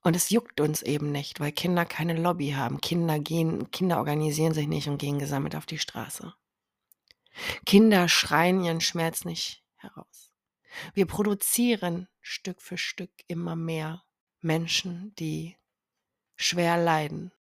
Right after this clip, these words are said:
Und das ist ja eben nur ein Part von Trauma. Es gibt so viele unterschiedliche traumatische Dinge. Und gerade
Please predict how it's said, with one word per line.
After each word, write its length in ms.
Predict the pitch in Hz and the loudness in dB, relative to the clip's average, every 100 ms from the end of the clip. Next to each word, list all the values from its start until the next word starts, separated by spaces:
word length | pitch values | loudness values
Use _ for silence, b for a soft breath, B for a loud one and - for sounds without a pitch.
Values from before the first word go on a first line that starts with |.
| _ - | _ 2
Und 120 | 196 | 4
das 140 | 190 | 4
ist 140 | 220 208 | 2 0
ja 80 | |
eben 360 | 190 180 170 170 | 0 0 2 2
nur 260 | 180 165 - | 2 2 -2
ein 320 | - 185 185 | 0 2 0
Part 640 | - - 156 151 147 - - _ b b b b b b b b b b - | -2 -4 -4 -4 -6 -12 -16 _ b b b b b b b b b b -2
von 220 | - 160 | 2 4
Trauma. 560 | - 151 143 131 131 - | 4 2 4 2 -2 -8
Es 100 | - | -6
gibt 200 | 175 - | -4 -2
so 120 | 170 | 0
viele 360 | 151 - 160 143 | -2 -2 0 2
unterschiedliche 760 | 143 170 160 160 - 156 156 | 0 -2 -4 -4 -6 -6 -6
traumatische 680 | - 151 139 139 135 - 160 | -8 -2 0 0 0 -2 -2
Dinge. 400 | 160 156 151 156 B B B - | -2 -2 -2 -6 B B B -14
Und 220 | 143 147 151 | -8 -8 -6
gerade 380 | 147 151 147 | -4 -2 -4